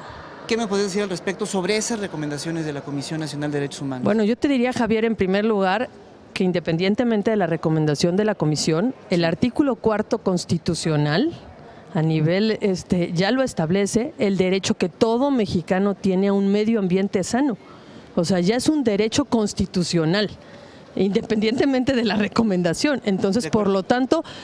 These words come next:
Speaker 2: los gobiernos estatales y cualquier gobierno tiene que hacer lo propio para garantizarle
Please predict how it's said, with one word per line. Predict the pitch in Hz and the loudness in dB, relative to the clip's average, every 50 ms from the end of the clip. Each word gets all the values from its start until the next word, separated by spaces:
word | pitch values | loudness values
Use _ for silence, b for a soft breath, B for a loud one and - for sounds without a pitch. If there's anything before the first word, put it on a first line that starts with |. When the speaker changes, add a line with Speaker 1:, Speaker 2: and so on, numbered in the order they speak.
| B B B | B B B
Speaker 2:
los | 208 214 214 185 | 2 2 2 2
gobiernos | 196 208 214 196 226 247 254 285 339 370 392 - - | 2 2 2 2 2 2 2 2 2 0 2 2 2
estatales | 277 226 - - 196 170 160 - 208 208 208 196 190 208 214 - - B B B B B B B B - | 0 0 0 0 -2 -2 0 2 2 2 2 2 2 0 0 -2 -6 B B B B B B B B -4
y | 196 185 160 | -2 -2 -2
cualquier | - - 202 214 196 196 - - 254 262 285 311 302 | -2 -2 0 0 0 0 0 2 2 2 2 2 2
gobierno | 226 233 214 196 190 214 240 254 262 247 240 233 220 | 2 2 2 2 2 2 2 2 2 2 0 0 0
tiene | 220 - 240 254 269 254 | 0 0 2 2 2 0
que | 240 - 214 | 2 0 0
hacer | 196 - - 226 220 - | 2 2 2 2 2 2
lo | 233 220 208 | 2 2 0
propio | 185 - 220 214 214 - 247 262 247 | 0 0 0 0 0 0 0 -2 0
para | - 233 208 185 180 | 2 0 0 2 2
garantizarle | 170 196 185 185 190 196 190 - 185 175 - - 311 359 403 381 330 277 220 226 | 2 2 2 2 2 2 2 0 0 0 2 2 2 2 2 2 2 0 0 -2